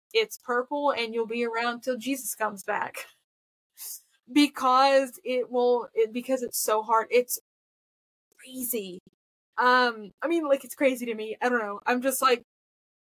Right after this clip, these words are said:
I'm just so, I don't know. It's, I don't know. <laughs> I'm just, um, if you, or if a loved one wants to be cremated, you can't have a service.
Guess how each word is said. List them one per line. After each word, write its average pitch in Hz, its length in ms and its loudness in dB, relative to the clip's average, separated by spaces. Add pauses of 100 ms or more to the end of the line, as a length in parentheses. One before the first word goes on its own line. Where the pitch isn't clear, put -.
(560)
I'm 269 160 -6
just 285 180 -4
so, 262 260 6 (800)
I 247 100 -2
don't 240 180 -2
know. 196 200 -4 (120)
It's, - 480 -4 (840)
I 415 60 4
don't 381 100 -4
know. 359 120 -4 (1120)
<laughs> - 440 -6
I'm 285 100 -14
just, - 180 -10 (560)
um, 262 380 0 (140)
if 247 260 -2
you, 269 580 0
or 208 220 -2 (140)
if 254 160 -2
a 269 120 4
loved 277 360 2
one 240 160 -6
wants 202 260 -10
to - 40 -12
be 220 100 -14
cremated, 208 680 -6
you 240 80 -16
can't 233 280 -8
have 226 220 -2
a 214 60 -16
service. - 800 -8